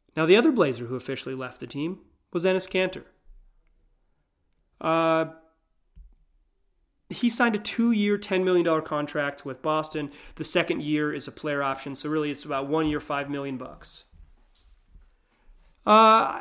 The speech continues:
I kinda thought Enes Kanter would be worth more than that on the open market, but it shows you how,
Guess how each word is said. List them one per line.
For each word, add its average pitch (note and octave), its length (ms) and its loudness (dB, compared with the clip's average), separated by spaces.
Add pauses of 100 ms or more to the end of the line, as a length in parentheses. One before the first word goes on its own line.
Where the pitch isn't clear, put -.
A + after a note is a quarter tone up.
I A3 140 6
kinda C4+ 220 4
thought B3+ 440 4
Enes A3 300 2
Kanter A3 320 0
would A3 140 0
be G#3 100 -2
worth G3+ 600 2
more G3 260 4
than G3+ 160 0
that G3+ 220 4
on G3+ 80 0
the G3 100 4
open G3+ 240 0
market, F#3+ 300 4
but E3 100 -2
it C#3+ 80 0
shows E3 240 -2
you E3 100 2
how, C#3 360 -4